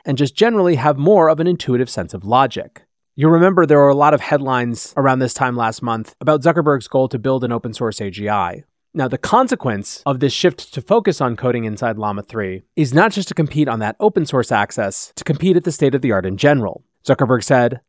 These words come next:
Llama two wasn't an industry-leading model, but it was the best open source model. With Llama three and beyond, our ambition is to build things that are at the state of the art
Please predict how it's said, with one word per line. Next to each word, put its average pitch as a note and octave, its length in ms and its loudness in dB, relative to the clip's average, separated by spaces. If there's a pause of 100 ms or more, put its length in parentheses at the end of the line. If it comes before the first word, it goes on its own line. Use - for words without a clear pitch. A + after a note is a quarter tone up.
(120)
Llama E3+ 200 2
two B3+ 320 0
wasn't G3 400 2
an D#3 100 -2
industry-leading D3+ 760 -2
model, E3+ 380 4
but C3+ 140 -2
it A#2+ 100 -4
was D#3+ 300 0
the F3 60 -2
best G#2+ 280 -4
open G#2+ 240 -10
source F#3 340 0
model. F#2 440 -4 (100)
With A#2+ 140 -4
Llama A2+ 240 0
three D3 260 -2
and C3 80 0
beyond, D3 580 2
our A#2+ 140 0
ambition D#3 380 0
is F#3 100 0
to D#3+ 100 -6
build C#3 280 0
things D3+ 220 -2
that B2+ 120 0
are B2 80 4
at B2 120 0
the B2 80 -12
state G#2+ 240 -6
of G2+ 80 -6
the A2+ 140 -2
art D#3+ 300 2